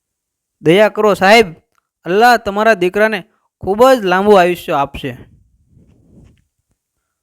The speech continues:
હું સડક થઈ ગયો. એનું છેલ્લું વાક્ય મારા હૃદયની આરપાર નીકળી ગયું. પાછો વળી ગયો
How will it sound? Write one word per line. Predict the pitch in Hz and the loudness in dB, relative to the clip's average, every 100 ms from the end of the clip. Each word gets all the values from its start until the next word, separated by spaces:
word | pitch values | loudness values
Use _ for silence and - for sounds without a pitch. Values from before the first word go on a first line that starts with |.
| _ _ _ _ _ - | _ _ _ _ _ -12
હું | 196 254 | -8 -4
સડક | 190 233 | 0 0
થઈ | 226 - 135 | -2 -6 -8
ગયો. | 131 123 - _ _ _ _ _ _ _ _ _ _ _ _ _ | -8 -10 -14 _ _ _ _ _ _ _ _ _ _ _ _ _
એનું | 180 233 214 | -8 -6 -2
છેલ્લું | 190 208 233 | 0 2 4
વાક્ય | 170 175 - 233 240 _ _ _ - | 2 2 -2 -4 -4 _ _ _ -10
મારા | 147 208 | -4 -2
હૃદયની | 175 170 208 240 | -2 -2 -2 -4
આરપાર | - - 160 170 180 175 | -10 -4 -4 -2 0 0
નીકળી | 147 143 127 | -2 -4 -2
ગયું. | 120 120 - _ _ _ _ _ _ _ _ _ _ _ _ _ _ _ - | -2 -2 -6 _ _ _ _ _ _ _ _ _ _ _ _ _ _ _ -6
પાછો | 160 202 208 240 247 - _ _ _ _ - | -2 -2 0 -2 -2 -4 _ _ _ _ 0
વળી | 190 214 | 2 2
ગયો | 165 156 139 | 0 -2 -4